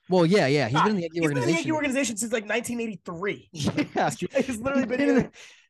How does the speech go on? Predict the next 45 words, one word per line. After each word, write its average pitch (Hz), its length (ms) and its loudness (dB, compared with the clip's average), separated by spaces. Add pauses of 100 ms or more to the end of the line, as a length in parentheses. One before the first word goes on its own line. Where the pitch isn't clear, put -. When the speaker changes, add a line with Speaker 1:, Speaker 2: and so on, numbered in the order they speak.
(280)
Speaker 1:
he's 220 140 4
been 247 100 2
in 247 40 4
the 240 80 4
Yankee 214 180 2
organization 180 520 0
<laughs> - 0 -
since 143 340 -4
we're, 185 140 0
like, 160 140 -2
literally 160 440 -2
elementary 151 480 -4
school. 135 220 -8
I'm 135 80 -4
pretty 175 220 -2
sure 226 140 0
he 170 100 -8
Speaker 2:
<laughs> 160 40 -2
Yeah. - 60 -2
Speaker 1:
signed 147 220 -4
with 151 80 -6
the 143 60 -8
Yankees 151 260 -4
in, 147 100 -10
like, 139 160 -8
twenty 147 280 -4
thirteen. 135 680 -8
Speaker 2:
Yeah, 285 60 -6
the 220 140 0
picture 240 380 -2
of 240 80 0
him 240 200 -2
with, 233 160 -4
like, 185 300 -4
Posada, 185 560 -4
Cervelli, 180 840 -2
and 175 80 0
all 170 80 -4
Speaker 1:
Yeah. 160 60 -2
Speaker 2:
those - 440 -10
guys. - 280 -6
<laughs> - 40 -12
Like, - 160 -14
it's 165 100 -4
Speaker 1:
Yeah. 139 220 -4